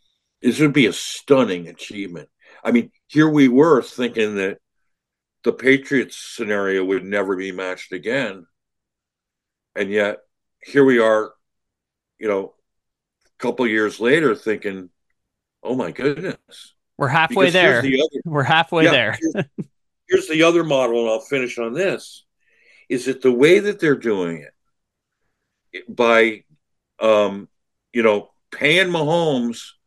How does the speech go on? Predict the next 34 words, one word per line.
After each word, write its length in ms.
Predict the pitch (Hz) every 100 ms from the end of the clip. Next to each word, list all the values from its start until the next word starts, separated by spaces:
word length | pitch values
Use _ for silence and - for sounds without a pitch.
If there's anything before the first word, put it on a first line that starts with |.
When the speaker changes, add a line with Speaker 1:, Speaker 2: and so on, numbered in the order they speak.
| _ _ _ _ _
Speaker 1:
but 160 | 120 120
then 340 | 120 110 107 - _ _ _ _
kicking 520 | - - 427 - 98 -
ass 380 | 127 165 127 -
in 100 | 101
the 100 | 87
draft 640 | - 120 156 - - _ _ _ _ _ _ _ _ _ _ _ _ -
and 160 | 104
bringing 360 | 117 156 175 151
in 140 | 120
players 460 | - 143 147 127 -
that 120 | 104
they're 120 | 113
playing 500 | - - 135 139 143 120
immediately 1000 | 104 101 123 165 139 90 - 85 71 _ _ _ _ _ _ -
and 140 | 110
that 120 | 117
they 140 | 113 110
can 180 | 117 117
get 180 | 127
four 600 | - - 135 135 135 143 _ _ _ _ -
and 100 | 113
sometimes 480 | 135 123 127 120 -
five 460 | - 123 127 123
years 380 | 120 135 139 123
out 200 | 107 104
of 120 | 90
before 260 | 90 - 117
they 120 | 104
have 160 | 104 104
to 80 |
pay 280 | 87 101 131
him 140 | 147 107
again. 320 | 85 76